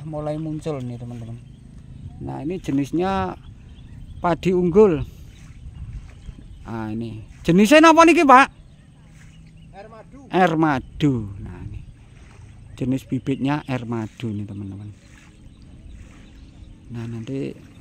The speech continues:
Speaker 1: gampang aja di anu ini keterangannya dengan Pak Suroto, karena ini akan saya pantau terus. Ya, mulai daun, tanam, kemudian mupuk ini sampai nanti panen nih, teman-teman.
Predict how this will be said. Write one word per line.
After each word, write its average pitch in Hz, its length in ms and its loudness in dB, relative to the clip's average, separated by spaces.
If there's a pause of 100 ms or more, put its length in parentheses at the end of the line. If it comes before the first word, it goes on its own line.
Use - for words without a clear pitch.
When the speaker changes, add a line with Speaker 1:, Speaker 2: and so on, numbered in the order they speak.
(120)
Speaker 1:
gampang 113 420 -6
aja 135 460 -6
di 127 320 -8 (1160)
anu 131 300 -4
ini 143 240 -2 (160)
keterangannya 127 720 -4
dengan 117 320 -6
Pak - 160 -10
Suroto, 131 560 -6
karena 139 320 -4
ini 156 320 0
akan 143 320 -4
saya 143 320 -2
pantau 143 400 0
terus. 160 400 -4 (960)
Ya, 135 160 -4
mulai 143 320 2
daun, 139 400 4
tanam, 165 480 2 (300)
kemudian 139 420 2
mupuk 151 460 2
ini 175 400 2
sampai 156 500 0
nanti 160 320 0
panen 160 400 0
nih, 151 80 -2
teman-teman. 143 420 -2